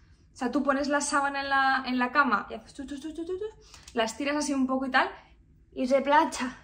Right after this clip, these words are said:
O sea, lo recomiendo muchísimo que lo probéis, porque de verdad que funciona. Ya no sé si funcionará en prendas muy de invierno, pero yo creo que las finitas así, seguro. O sea, haré una prueba con las de invierno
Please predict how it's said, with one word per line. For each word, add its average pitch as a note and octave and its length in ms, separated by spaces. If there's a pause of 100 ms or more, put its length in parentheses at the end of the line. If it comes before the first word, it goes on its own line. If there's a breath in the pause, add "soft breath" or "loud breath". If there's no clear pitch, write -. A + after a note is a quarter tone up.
(160)
O - 40
sea, G3+ 300
lo A#3 180
recomiendo C4+ 500
muchísimo E4+ 480
que C4+ 80
lo A3 120
probéis, A3+ 520 (340 soft breath)
porque C#4 420
de A#3+ 160
verdad A3+ 320
que E4+ 80
funciona. G3+ 680
Ya D#4 140
no F#4 100
sé F#4 300
si F#4+ 60
funcionará C4+ 680
en C4+ 120
prendas C4 360
muy C4 120
de A#3+ 80
invierno, A3 720 (320 soft breath)
pero C4 140
yo B3+ 40
creo A3+ 140
que G#3 60
las G#3 240
finitas G#3+ 400
así, C4 320
seguro. G3 400
O F#3+ 40
sea, - 320 (220)
haré C4 180
una E4 140
prueba D#4 260
con C#4 140
las C4 140
de C4 60
invierno C4 520